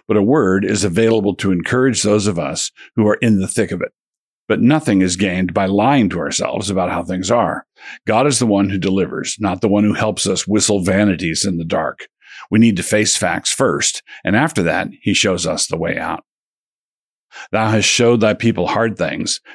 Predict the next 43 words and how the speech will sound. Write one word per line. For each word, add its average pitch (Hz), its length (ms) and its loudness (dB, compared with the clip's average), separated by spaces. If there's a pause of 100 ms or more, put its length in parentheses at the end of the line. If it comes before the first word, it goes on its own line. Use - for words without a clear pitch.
(100)
Thou 95 140 0
hast 82 120 -6
made 98 240 2
us 101 220 0
to 87 140 -14
drink 92 260 -6
the 95 80 -6
wine 92 340 -2
of 85 100 -6
astonishment." - 680 -6 (400)
Psalm 90 260 0
sixty, - 460 -4
verse 87 260 -8
three. - 400 -10 (1000)
The 101 80 0
juxtaposition 95 800 -2
first. - 420 -8 (400)
I - 120 -2
was 185 120 0
driving 104 360 2
into 85 180 0
town 87 300 -2
last 87 280 -2
Saturday 85 440 -4
to 73 100 -10
pick 95 240 -4
up 85 140 -6
the 82 80 -12
mail, 95 420 -2 (240)
and 107 100 2
I 123 60 2
was 127 160 2
listening, 101 480 0
yet 90 140 -2
again, 85 400 -4
to 104 80 -2
The 90 100 0
Lion, 90 320 -2
the 90 80 -4
Witch, 85 220 -8
and 85 100 -8
the 92 60 -2
Wardrobe. 101 460 0